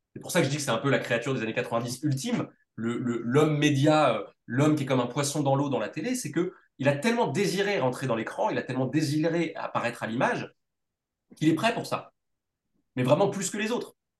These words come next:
Même si vous voyez, euh, Eddie Murphy, qui est quand même une sacrée créature, Eddie Murphy, parfois, on peut sentir la lassitude, on peut sentir la scénarisation, on peut sentir, euh, voilà, la préparation.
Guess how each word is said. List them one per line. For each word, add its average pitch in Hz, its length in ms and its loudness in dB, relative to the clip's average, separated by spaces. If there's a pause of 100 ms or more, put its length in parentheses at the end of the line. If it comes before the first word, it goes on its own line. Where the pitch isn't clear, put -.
(180)
Même 151 280 6
si 135 120 -2
vous 117 120 -4
voyez, 127 280 4
euh, - 240 -6 (140)
Eddie 131 220 4
Murphy, 240 360 2
qui 247 80 -10
est - 20 -8
quand 110 100 -2
même 113 140 2
une 101 160 -8
sacrée 143 360 -2
créature, 165 400 -4 (260)
Eddie 107 160 -6
Murphy, 135 220 2
parfois, - 260 0
on 139 80 -2
peut 131 100 -6
sentir 135 340 0
la 127 80 4
lassitude, 135 460 -2
on 117 60 -4
peut - 100 -8
sentir 117 340 -6 (380)
la 110 180 -4
scénarisation, 131 720 2
on 117 100 -2
peut 117 100 -8
sentir, 120 400 -2
euh, 104 80 0 (180)
voilà, 160 180 6
la 107 100 0
préparation. 143 680 -4